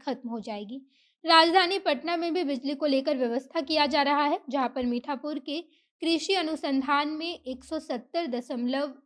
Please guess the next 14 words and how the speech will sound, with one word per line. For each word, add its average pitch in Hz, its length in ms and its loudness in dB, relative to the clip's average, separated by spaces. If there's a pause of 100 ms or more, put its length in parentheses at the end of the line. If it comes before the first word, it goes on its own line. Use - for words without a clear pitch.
(100)
नौ 262 380 2
चार 277 340 2
करोड़ 240 360 -2
रुपए 247 400 -12
खर्च 247 260 -6
किए 226 220 -8
जाएंगे 220 400 -10 (460)
और 339 120 2
वहां 339 240 6
पर 381 200 -2
तीन, 311 360 -4
एक 285 180 -8
सौ 359 180 -2
बत्तीस 330 640 -2